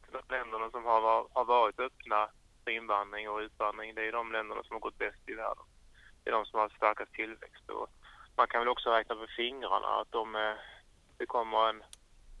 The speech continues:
tjej hit i elva-årsåldern får utbildning till hon är tjugo, så är det nio år. Om hon sen får arbeta i fyrtio år så är det klart att de fyrtio årens, eh, bidrag till svenska samhället,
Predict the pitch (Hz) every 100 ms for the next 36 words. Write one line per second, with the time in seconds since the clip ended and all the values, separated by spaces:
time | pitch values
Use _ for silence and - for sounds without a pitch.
0 | - - - - - - - - - -
1 | 147 120 127 113 120 123 113 107 101 113
2 | 107 101 107 110 - - - - 117 117
3 | - 110 107 - 107 107 - 113 120 104
4 | 107 113 113 110 113 104 113 104 117 117
5 | 120 123 110 117 113 123 117 104 113 -
6 | 110 - 120 117 107 - 117 - _ -
7 | - - - 110 - 131 110 - 120 110
8 | 104 104 - - - - - - - -
9 | - - 110 110 110 113 113 - 120 123
10 | 104 104 - - 120 123 - - - 123
11 | 113 110 113 104 101